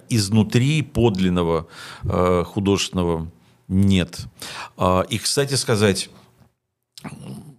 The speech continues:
вот я держу руку на пульсе, при том, при всем при том, что я уже десятый год, э, пошел, как я живу и работаю в Латвии, но я очень, э,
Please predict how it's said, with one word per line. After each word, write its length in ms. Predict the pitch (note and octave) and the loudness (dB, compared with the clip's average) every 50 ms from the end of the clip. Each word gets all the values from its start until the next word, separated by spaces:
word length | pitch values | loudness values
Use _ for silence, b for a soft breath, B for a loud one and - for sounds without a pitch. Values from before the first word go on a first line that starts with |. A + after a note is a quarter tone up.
| _ _ _ _ _ _ - | _ _ _ _ _ _ -4
вот 180 | - G#2+ F#2 - | -4 -4 -2 0
я 220 | G2+ G#2 G2+ G2 | 2 2 2 2
держу 420 | G2 F#2 G2 F#2+ G#2 F2+ G2 G#2 G2+ | 0 -2 0 0 0 2 2 2 0
руку 200 | F#2 F#2 G2 G2 | 0 0 0 0
на 100 | F#2+ F#2 | 0 0
пульсе, 420 | F#2+ - B2 G2+ - - - E2 | 0 -2 -2 -2 -2 -4 -6 -8
при 340 | - - - E2+ - G2 F#2 | -10 -10 -12 -8 -6 -4 -2
том, 380 | - G#2+ F#2 F2 E2+ D2+ - | 0 0 0 0 -2 -4 -6
при 120 | - G#2 G#2 | -4 -2 -2
всем 180 | - - A#2+ G#2+ | 0 2 0 2
при 100 | G2+ G2 | 2 0
том, 160 | - A2 G2+ | 0 0 0
что 140 | F2+ - - E2+ | -2 -2 -2 0
я 80 | F2 | 0
уже 140 | E2 D#2 D#2+ | 0 0 -4
десятый 500 | D#2 D#2+ E2+ E2+ - - G2 E2+ E2+ F2 | -6 -6 -6 -4 0 0 0 0 -2 -4
год, 300 | E2+ F2+ F2 E2 - - - | -2 0 0 0 -2 -4 -10
э, 420 | - D#2+ D2+ D2+ D#2 D#2 D2+ D2 D2 | -6 -4 -2 -2 -2 -2 -2 -4 -4
пошел, 300 | - D#2+ - - D#2 D2+ C#2+ | -6 -8 -6 -6 -6 -8 -8
как 160 | - D2+ - | -10 -8 -6
я 80 | D#2+ D#2 | -6 -6
живу 400 | D2 D2 D2+ D2 D2 D2+ D2+ D#2 | -6 -6 -8 -6 -6 -4 -4 -4
и 60 | D2 | -2
работаю 380 | C#2+ D2+ D2 D2 C#2+ - F2 F2 | -4 -4 -4 -6 -6 -4 -4 -2
в 40 | A2 | 0
Латвии, 400 | C#3+ E3 D#3+ - F2+ D#2 - B B B B B B B B B - | 0 0 0 -2 -4 -4 -6 B B B B B B B B B -4
но 100 | - E2+ | -2 0
я 160 | F2 F2+ F#2+ | 2 2 0
очень, 560 | - - A#2+ G#2 - - - F2 F2 E2+ E2 | 2 2 0 0 0 0 -2 0 0 0 0
э, 60 | E2+ | -2